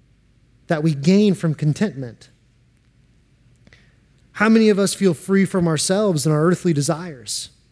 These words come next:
Or how many of us are trapped in what we want, what our bodies desire and our bodies want to take for themselves? See, I think the freedom that Paul talks about in Philippians,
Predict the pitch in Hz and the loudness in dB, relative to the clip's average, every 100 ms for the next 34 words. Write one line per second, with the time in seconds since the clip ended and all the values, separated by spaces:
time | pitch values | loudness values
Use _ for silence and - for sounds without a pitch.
0 | _ _ _ _ _ _ _ _ - 175 | _ _ _ _ _ _ _ _ 0 2
1 | 160 185 185 180 175 - 139 - - 175 | 4 4 4 4 2 0 -6 -8 -2 0
2 | 160 120 - - _ - 156 165 147 143 | -2 -6 -20 -20 _ 0 2 2 0 -2
3 | 127 160 160 - - - _ _ _ _ | 0 0 0 -8 -20 -20 _ _ _ _
4 | - 165 143 127 156 165 160 135 151 123 | 0 0 0 -2 0 2 2 0 -2 -2
5 | 143 160 151 127 - _ 160 143 139 147 | 0 0 0 -2 -10 _ -4 -4 -2 0
6 | 147 135 123 117 - 151 - 135 113 - | 0 -2 -8 -12 -8 -8 -8 -10 -10 -12
7 | 113 113 - - _ _ _ _ _ _ | -16 -18 -16 -16 _ _ _ _ _ _
8 | _ _ _ _ _ - - - 202 175 | _ _ _ _ _ -20 -14 -2 0 2
9 | 226 240 277 185 - 262 240 190 170 - | 0 2 0 0 0 2 2 2 -2 -10
10 | - 220 190 180 190 - 175 151 131 123 | -6 -2 0 0 0 -2 -2 -2 -2 -8
11 | - _ - 151 151 175 170 151 139 | -14 _ 0 0 2 0 2 0 0